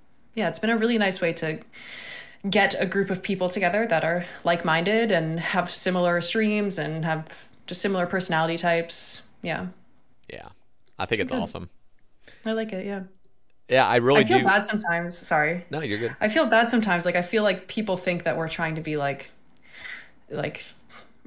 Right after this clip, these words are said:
Speaker 1: I don't know, like,
Speaker 2: A
Speaker 1: really
Speaker 2: clique or
Speaker 1: exclusive or, like,
Speaker 2: something.
Speaker 1: cliquey, which
Speaker 2: Yeah.
Speaker 1: just, like, is, it just really isn't the case. Like, I would love to add a lot more people, but we do do it in sort of, like, a,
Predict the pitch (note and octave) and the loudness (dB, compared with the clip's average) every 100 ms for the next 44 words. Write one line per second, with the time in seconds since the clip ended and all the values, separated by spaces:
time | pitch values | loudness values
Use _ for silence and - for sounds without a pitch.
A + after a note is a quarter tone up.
0 | - - - D#3 C#3 - D#3+ D#3+ - F3 | -20 -12 -2 -2 -2 -4 -4 -4 -2 0
1 | G3 G3+ F#3+ G3 F#3+ G3+ G3 - F#3 E3+ | 4 4 4 4 4 4 4 4 4 4
2 | E3+ F3+ F3+ F3+ F3 E3 - - A#3 A#3 | 2 4 4 6 4 0 -6 0 2 2
3 | G3 F#3 F3+ A3+ A#3+ A#3 C#4 B3 C4 B3+ | 2 2 4 2 0 -2 0 0 0 -2
4 | - G#3+ A#3+ A#3 C#4 A#3 G#3+ F3+ - - | -2 -2 -2 -2 0 2 0 -2 -4 -4
5 | G3 E3 D#3+ E3 D#3+ - - - G#3 C4+ | -2 -2 -2 -4 -4 -12 -12 0 2 4
6 | G#3 F#3+ F#3+ G3+ G3+ G3+ G3 G3+ G3+ G#3+ | 4 2 4 2 4 2 2 0 -2 -2
7 | A3 A3 F#3 F3+ E3+ F3+ F3 F3 E3+ E3 | 0 0 2 0 -2 -2 -2 -2 -2 -2
8 | D#3 E3+ D#3+ D#3+ D#3 D3+ | -2 -4 -2 -2 0 -2